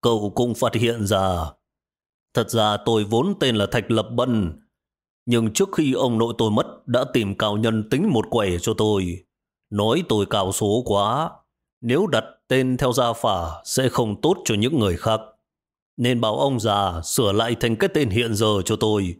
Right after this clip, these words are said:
Ngụ ý là để tôi đeo trên lưng số phận của bốn người khác trong nhà họ Thạch." Nghe xong, Viên Mộc Dã cảm thấy khá buồn cười,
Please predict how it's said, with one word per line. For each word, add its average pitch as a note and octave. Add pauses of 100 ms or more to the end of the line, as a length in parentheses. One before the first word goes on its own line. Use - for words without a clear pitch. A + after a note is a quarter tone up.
(560)
Ngụ C#3+
ý D3
là A2
để G#2+
tôi A#2
đeo A#2+
trên A2+
lưng A#2
số D3+
phận A2+
của G#2+
bốn D3+
người A2
khác E3+
trong G#2+
nhà G#2
họ G2
Thạch." G2 (1800)
Nghe A2+
xong, G#2+
Viên G#2+
Mộc G2+
Dã C3
cảm G2+
thấy C#3
khá C#3+
buồn G2+
cười, F#2+